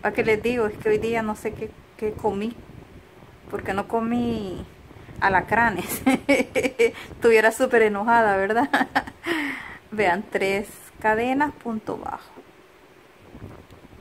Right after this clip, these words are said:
Que son las vitaminas que estoy tomando. Me están ayudando.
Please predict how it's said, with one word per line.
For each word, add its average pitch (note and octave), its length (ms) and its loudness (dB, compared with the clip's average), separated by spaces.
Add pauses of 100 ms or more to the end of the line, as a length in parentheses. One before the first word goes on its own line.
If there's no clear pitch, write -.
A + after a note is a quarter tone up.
(600)
Que G#3+ 160 -8
son A3 140 -2
las G#3 140 2
vitaminas G3+ 500 -4
que - 120 -20
estoy G3+ 200 -4
tomando. G3+ 580 -4 (680)
Me G3+ 80 -12
están G3+ 260 -10
ayudando. F3+ 500 -8